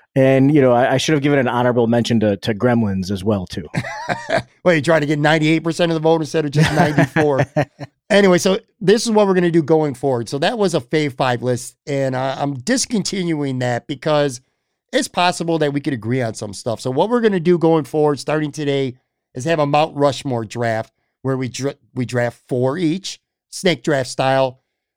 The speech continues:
Speaker 2: Um, we'll have a different topic each week. But I do like the concept of putting it on Twitter over the weekend and letting fans vote and, and see what team, I suppose you'd say, uh, they like better. Today's topic is gonna be T V comedies, all-time T V comedies, your favorite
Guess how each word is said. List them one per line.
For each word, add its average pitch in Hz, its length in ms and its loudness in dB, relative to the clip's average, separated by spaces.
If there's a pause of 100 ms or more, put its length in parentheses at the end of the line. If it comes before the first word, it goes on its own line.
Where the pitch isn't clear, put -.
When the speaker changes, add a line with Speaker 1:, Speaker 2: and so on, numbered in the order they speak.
Speaker 2:
Um, 135 160 -2
we'll 131 120 2
have 147 120 2
a 143 40 -10
different 151 260 -6
topic 147 340 -2
each 147 180 -6
week. 151 140 -6 (260)
But 175 100 2
I 202 80 4
do 190 160 0
like 240 180 2
the 175 80 -4
concept 165 460 0
of 131 160 -2
putting 147 260 -2
it 139 120 -2
on 123 180 -2
Twitter 139 340 0
over 131 140 -2
the 120 100 -4
weekend 127 440 -2 (220)
and 127 120 -4
letting 135 180 0
fans 135 360 0
vote 135 260 2
and, 117 240 -6 (280)
and 143 160 -4
see 156 180 0
what 120 320 -6
team, 131 340 -6
I 131 120 -4
suppose 127 480 -8
you'd 120 160 -12
say, 131 220 -2
uh, 113 200 0 (360)
they 156 160 4
like 131 200 2
better. 117 260 -2 (240)
Today's 196 340 2
topic 190 400 0
is 151 140 -4
gonna 165 180 2
be 147 540 0 (640)
T 190 200 0
V 160 120 0
comedies, 117 680 -4 (260)
all-time 208 540 4
T 165 160 -8
V 147 80 -4
comedies, 107 500 -4
your 123 100 -2
favorite 185 600 0